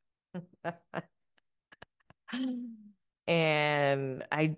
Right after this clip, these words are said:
that's what I wanna see. I wanna see someone spend seven thousand dollars on wallpaper.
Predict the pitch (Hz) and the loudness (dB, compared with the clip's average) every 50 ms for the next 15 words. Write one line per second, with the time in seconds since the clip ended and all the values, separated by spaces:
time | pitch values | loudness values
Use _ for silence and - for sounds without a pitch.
0 | - - 196 202 226 226 - - - 277 277 269 262 262 240 220 202 - - 175 | 2 2 4 4 4 0 -2 2 4 4 6 6 6 4 4 2 0 -2 -2 -2
1 | 139 131 135 156 190 214 - - 220 202 196 - 190 180 170 160 - - - 143 | 0 0 0 0 0 -2 0 -2 -2 -2 0 2 2 2 2 0 -2 -4 -6 -6
2 | 139 139 - - 135 131 127 127 123 123 127 127 123 117 117 113 117 123 120 117 | -6 -6 -6 -6 -6 -6 -4 -4 -4 -4 -4 -6 -6 -4 -4 -4 -6 -6 -6 -6
3 | 123 117 117 113 - 123 127 123 - - 127 - - - - - 160 160 | -6 -4 -4 -4 -4 -4 -6 -6 -6 -8 -10 -8 -6 -6 -6 -6 -8 -14